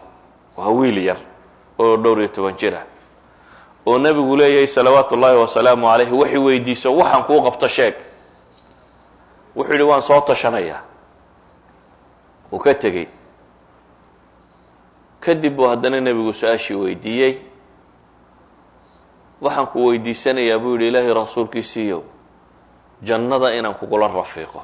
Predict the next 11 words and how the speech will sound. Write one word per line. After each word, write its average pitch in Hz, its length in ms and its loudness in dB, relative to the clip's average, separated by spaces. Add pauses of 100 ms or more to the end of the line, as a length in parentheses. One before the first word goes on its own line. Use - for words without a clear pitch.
(840)
Inanka 113 320 -6
yari 90 380 -2 (1300)
waxa 127 260 -2
warwar 135 480 2
gelinaya 120 440 -2 (200)
ee - 20 2
uu 123 120 0
ka 147 160 -8
fekerayaa 98 720 -4 (880)
maaha 127 280 -2
inuu 123 140 -2